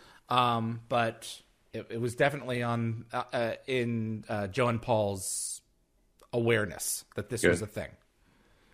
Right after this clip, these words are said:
Speaker 2: 'Cause
Speaker 1: And
Speaker 2: we
Speaker 1: that
Speaker 2: not only with the Vanir have a, a new base of genetic material
Speaker 1: Correct.
Speaker 2: for, for restarting the Asgard species, but also they're ten thousand years further down the road with their own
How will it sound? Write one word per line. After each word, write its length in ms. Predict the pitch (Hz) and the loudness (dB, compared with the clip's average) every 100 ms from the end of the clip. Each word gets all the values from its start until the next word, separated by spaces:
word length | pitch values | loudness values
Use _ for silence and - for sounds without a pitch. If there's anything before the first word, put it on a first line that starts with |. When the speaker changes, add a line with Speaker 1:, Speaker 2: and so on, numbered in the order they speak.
| _ - - | _ -20 4
Speaker 2:
'Cause 140 | 123 | 6
Speaker 1:
And 80 | 123 | 10
Speaker 2:
we 60 | 170 | 12
Speaker 1:
that 60 | |
Speaker 2:
not 120 | 170 151 | 12 12
only 220 | 156 147 | 10 10
with 200 | 127 123 | 10 10
the 80 | 120 | 8
Vanir 580 | 117 117 139 135 110 | 8 10 10 10 8
have 400 | 95 117 107 98 - - | 6 6 6 4 -6 2
a, 280 | 104 107 104 - - _ | 6 8 6 0 -12 _
a 100 | 120 | 6
new 260 | 117 117 123 | 8 8 6
base 560 | 107 110 113 113 - - | 8 8 8 6 2 0
of 840 | - 107 104 101 98 - - - - | 4 6 8 6 4 -2 -12 -16 2
genetic 420 | 127 127 120 - | 8 10 10 8
material 680 | - - 170 147 92 98 147 | 4 8 12 12 10 6 2
Speaker 1:
Correct. 220 | - 110 78 | -2 0 4
Speaker 2:
for, 300 | 104 90 - _ - | 4 4 -6 _ 2
for 260 | 104 95 - | 4 4 2
restarting 500 | 127 135 135 123 117 | 8 8 10 10 10
the 100 | 104 | 8
Asgard 380 | 104 104 101 95 | 8 8 6 6
species, 460 | - 143 139 87 - - - - - | 8 6 6 2 0 -12 -18 -4 6
but 140 | 113 | 8
also 440 | 107 131 151 139 117 | 10 10 10 10 10
they're 260 | 110 123 | 12 10
ten 280 | 120 135 123 | 8 4 4
thousand 420 | 120 113 107 107 | 6 6 4 2
years 560 | 104 104 98 - - - | 2 2 2 2 0 2
further 300 | 127 120 110 | 8 8 8
down 220 | 104 101 | 8 6
the 80 | 101 | 6
road 280 | 98 98 95 | 8 8 8
with 240 | 95 98 | 6 6
their 200 | 110 104 | 8 8
own 360 | 107 104 101 | 8 6 2